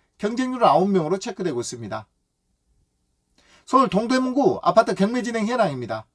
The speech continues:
금번 소개자와 함께 투자에 관심 있는 분은 의뢰하시면 임장 활동 후 권리 분석, 물건 분석,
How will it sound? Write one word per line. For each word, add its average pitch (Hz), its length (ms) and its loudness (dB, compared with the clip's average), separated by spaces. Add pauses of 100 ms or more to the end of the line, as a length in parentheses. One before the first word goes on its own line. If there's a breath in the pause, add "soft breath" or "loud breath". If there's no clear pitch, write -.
(260)
금번 175 200 2
소개자와 208 380 2
함께 196 400 -2
투자에 220 260 -2
관심 247 320 -4
있는 220 200 -4
분은 165 260 2
의뢰하시면 156 500 0 (200)
임장 196 340 4
활동 117 300 -4
후 101 80 -14 (340)
권리 151 180 -2
분석, 139 400 0 (580)
물건 190 340 0
분석, 113 340 -4